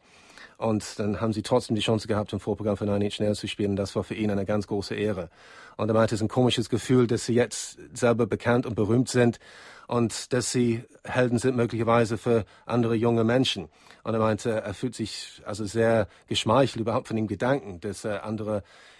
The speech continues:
junge Leute dazu inspirieren könnte, selber Musik zu machen und, äh, zu anfangen, Gitarre zu spielen oder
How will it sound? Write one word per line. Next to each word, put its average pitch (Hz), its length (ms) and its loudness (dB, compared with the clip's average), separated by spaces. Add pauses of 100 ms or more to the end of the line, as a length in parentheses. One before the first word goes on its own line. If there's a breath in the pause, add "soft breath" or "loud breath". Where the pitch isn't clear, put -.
(220 loud breath)
junge 131 320 6
Leute 120 340 4
dazu 117 240 -2
inspirieren 113 460 0
könnte, 113 540 -2
selber 113 280 -2
Musik 107 600 -4
zu - 160 -6
machen 107 320 0
und, 98 440 -8
äh, 80 140 -12
zu - 160 -8
anfangen, 107 320 -2
Gitarre 107 380 -2
zu - 120 -10
spielen 110 400 -4
oder 101 280 -8